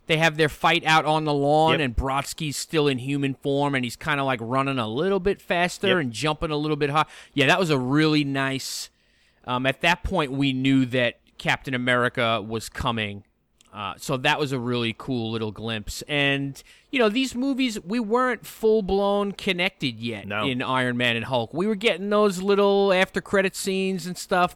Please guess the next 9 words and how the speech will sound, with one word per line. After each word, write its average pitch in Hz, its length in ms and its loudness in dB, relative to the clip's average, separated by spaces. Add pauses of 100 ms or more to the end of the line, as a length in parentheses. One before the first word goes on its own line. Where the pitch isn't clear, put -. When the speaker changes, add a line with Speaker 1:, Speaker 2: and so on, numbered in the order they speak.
Speaker 1:
but 143 280 4 (360)
it 156 140 -2
hadn't 185 440 0 (600)
come 170 440 -2
clear, 165 640 0 (180)
you 156 100 -4
know, 131 140 2
what 127 220 -2
was, 131 240 -2